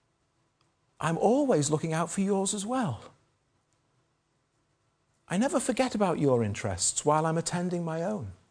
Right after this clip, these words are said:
Perhaps as I'm looking to my own interests, I can,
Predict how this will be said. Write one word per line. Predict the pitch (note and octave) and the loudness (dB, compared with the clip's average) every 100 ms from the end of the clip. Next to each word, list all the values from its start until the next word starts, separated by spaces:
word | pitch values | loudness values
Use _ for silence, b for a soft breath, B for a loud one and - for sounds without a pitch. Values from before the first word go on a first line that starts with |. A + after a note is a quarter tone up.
| _ _ _ _ _ _ _ _ _ _ _ _ | _ _ _ _ _ _ _ _ _ _ _ _
Perhaps | - - C#3 - B2 | -4 0 0 0 -2
as | A#2 | 0
I'm | A#2+ A#2 A2 | 0 0 -4
looking | - C#3+ C#3+ B2+ | 0 0 0 -4
to | A#2 | -2
my | G2+ A2 | 0 2
own | E3+ | 2
interests, | C#3 G#2+ A2+ C3+ - - | 2 0 -2 -2 -2 -4
I | E3+ | -2
can, | C3+ | -2